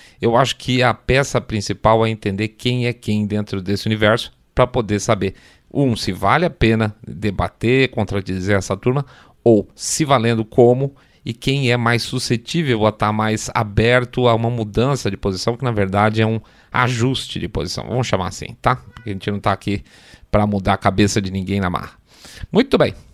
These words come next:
Então, o nosso e-book tá lá, então, da-, w w w loja saindo da bolha ponto com. Hoje os gatos tão com tudo, gente, desculpa.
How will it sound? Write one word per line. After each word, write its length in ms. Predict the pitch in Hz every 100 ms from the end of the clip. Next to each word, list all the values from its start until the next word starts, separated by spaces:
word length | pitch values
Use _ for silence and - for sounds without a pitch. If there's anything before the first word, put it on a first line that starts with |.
| _ _
Então, 280 | - 170 180
o 180 | 147 143
nosso 580 | 131 127 - 127 110
e-book 260 | 110 110 107
tá 120 | -
lá, 140 | 120 139
então, 180 | 139
da-, 260 | 123 110 127
w 440 | 127 110 101 107
w 280 | 113 98 101
w 320 | 101 98 117
loja 440 | 117 104 113 113 107
saindo 240 | 113 110
da 100 | 107
bolha 260 | 101 104 107
ponto 280 | 110 104 107
com. 180 | 117 -
Hoje 200 | 110 107
os 120 | 98
gatos 360 | 98 92 - 101
tão 160 | - 101
com 160 | - 104
tudo, 240 | 87 -
gente, 300 | 90 - -
desculpa. 360 | - - -